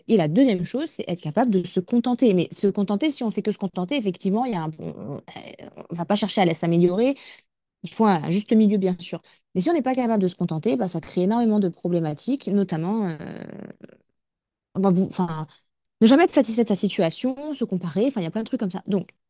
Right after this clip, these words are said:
juste pour finir par rapport à la consommation, euh, moi, du coup, la première chose que j'ai arrêté de faire quand je me suis lancée dans l'entrepreneuriat, que j'ai travaillé sur moi-même, ça a été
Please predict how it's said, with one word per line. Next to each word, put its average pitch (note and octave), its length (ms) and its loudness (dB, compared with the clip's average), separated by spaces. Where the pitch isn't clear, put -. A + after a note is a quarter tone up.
juste A#3 220 6
pour A#3 120 2
finir G#3+ 260 4
par F#3+ 120 2
rapport E3 160 0
à - 20 2
la E3 60 0
consommation, F#3 580 -2
euh, E3 160 2
moi, G#3 220 4
du G#3 120 0
coup, A3+ 140 -4
la F#3+ 80 2
première F#3+ 200 -2
chose A#3 140 -2
que G#3 100 -2
j'ai F3 100 0
arrêté F3+ 220 0
de F#3 60 -8
faire G3 180 -6
quand F3+ 80 -6
je E3+ 60 -2
me E3 40 -4
suis D#3+ 140 -6
lancée F3 160 -2
dans F#3+ 80 2
l'entrepreneuriat, F3 760 -2
que F3 100 -4
j'ai D#3+ 100 -2
travaillé G3 360 2
sur G3 240 -6
moi-même, F#3+ 320 2
ça G3 140 -6
a D#3+ 40 -2
été G#3 240 -4